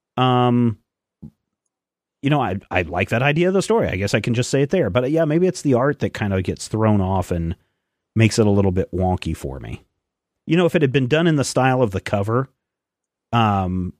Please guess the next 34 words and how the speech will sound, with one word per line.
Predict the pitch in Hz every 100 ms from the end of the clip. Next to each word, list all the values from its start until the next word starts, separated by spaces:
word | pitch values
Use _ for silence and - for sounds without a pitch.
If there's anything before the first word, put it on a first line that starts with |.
| _ _ _
I | 113
think | 107 135
everything | 127 123 123
would | 110 110
have | 98
been | 110 107
a | 107 104
little | 107 107
bit | 101 85
better, | 110 113
or | 104 98 -
either | 151 147
one | 113 110
of | 95
the |
two | 95 107
covers. | - 113 82 80 - - _ _ _ _ _ _ -
Um, | 110 107 101 101 101
but | - 123
it's | 123 -
something | 170 160 139
different. | 127 127 82 - - _ _ _ _ _
And | 131
that | 214
always | 220 156
kind | -
of | 143
bothers | 101 107 101 92
me | 98
when | 90 101
you | 107
<laughs> | 117
see | - 151 147
the, | 131 107